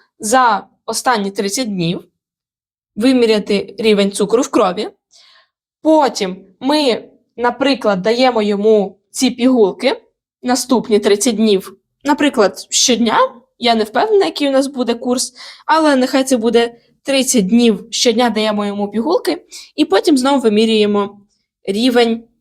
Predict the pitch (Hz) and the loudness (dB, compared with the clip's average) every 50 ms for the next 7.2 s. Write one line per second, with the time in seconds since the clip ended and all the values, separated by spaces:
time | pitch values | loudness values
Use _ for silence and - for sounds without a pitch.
0 | _ _ _ _ _ - - 262 226 - - 185 - - - - _ _ _ _ | _ _ _ _ _ -8 -2 -2 -2 -2 -2 -8 -8 -10 -14 -20 _ _ _ _
1 | - - - - - _ _ - 294 320 311 302 302 311 320 330 330 320 302 - | -20 -20 -20 -20 -20 _ _ -2 0 0 0 0 0 -2 -2 -2 -2 -2 -2 -2
2 | - 208 196 214 254 466 523 - - - - _ - 240 269 320 - 285 262 247 | 0 0 0 0 0 -2 -4 -6 -12 -20 -16 _ -2 -2 -2 0 0 -2 0 2
3 | 254 254 254 262 240 226 214 208 240 233 240 254 262 247 233 240 208 196 - - | 0 0 0 0 0 0 0 0 -2 -2 0 2 0 0 0 -2 -4 -2 -2 0
4 | - - - - - 262 247 240 220 226 - - - _ _ _ _ _ _ - | 0 0 -2 0 0 2 4 2 2 0 -2 -16 -20 _ _ _ _ _ _ -14
5 | 196 196 - 269 285 277 254 - - - 208 185 185 185 - 254 233 226 226 220 | -8 -2 2 2 4 4 2 2 0 -2 -4 -6 -6 -4 -2 -2 -2 0 0 0
6 | 247 254 240 220 - 208 208 208 202 202 202 - 208 - - - 349 523 523 466 | 0 0 0 0 -2 -2 0 0 0 0 -2 -4 -4 -4 -2 -2 0 0 0 -2
7 | 440 440 415 | -4 -4 -6